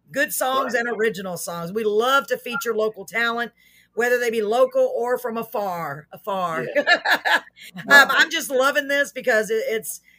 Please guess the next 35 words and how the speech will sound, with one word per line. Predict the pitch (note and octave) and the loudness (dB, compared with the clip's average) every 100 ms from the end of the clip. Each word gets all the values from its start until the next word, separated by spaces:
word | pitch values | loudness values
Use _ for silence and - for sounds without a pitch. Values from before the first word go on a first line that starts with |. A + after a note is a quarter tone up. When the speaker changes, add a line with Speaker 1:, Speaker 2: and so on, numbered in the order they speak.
| - | -6
Speaker 1:
it's | A3 - | -6 -4
so | - C4 C4 C4 | -2 0 0 0
awesome | A3 A3+ B3+ B3+ A#3 | -4 -2 -2 -6 -8
to | G3 | -8
be | D3+ A3 | -6 -2
able | A#3 G#3+ | -2 -2
to | F#3+ | -6
bring | D#3 G#3 A3+ A3 | -6 -4 -4 -6
people | A3 G#3+ | -8 -8
together | F3+ - F#3+ G3+ G3+ F#3+ - _ | -10 -10 -6 -4 -4 -6 -10 _
Speaker 2:
Yes. | B3+ G3+ | -12 -6
Speaker 1:
for | G#3+ | -6
the | G3 | -4
love | F#3+ G#3+ G#3 | -2 -2 -2
of | F#3+ | -6
music. | G3 G#3 G3 F#3+ | -8 -6 -6 -4
And | F#3+ | -4
honestly, | G#3 B3+ B3+ B3 A3+ | -2 -2 0 0 0
I, | G3 G#3+ A#3 - _ _ _ G#3 | 0 0 0 -4 _ _ _ 0
our | A#3 | 2
little | C4 B3+ G#3 | 4 2 0
motto | G#3 A#3 B3 A#3+ | -2 0 0 0
is | B3 A#3 A#3 G#3 | 0 0 0 -2
we | G#3 | -4
wanna | A3 G#3+ G3 | -4 -4 -4
share | - - A3+ B3 C4 | -4 -2 2 4 4
love, | A#3+ A3 A3 G#3 G3 F3+ - _ - | 2 0 2 0 -4 -10 -18 _ -8
uh, | G3+ | -6
share | F3 - B3+ C#4 C#4+ | -6 -2 4 6 6
love | B3 G#3+ G3 G3 - - | 2 -2 -2 -4 -8 -8
through | G#3+ | -6
the | G3 | -6
joy | D#3+ G#3+ G#3+ G#3 | -4 -2 -2 -2
of | E3 | -4
music. | F#3+ F3+ C3+ - | -8 -10 -12 -16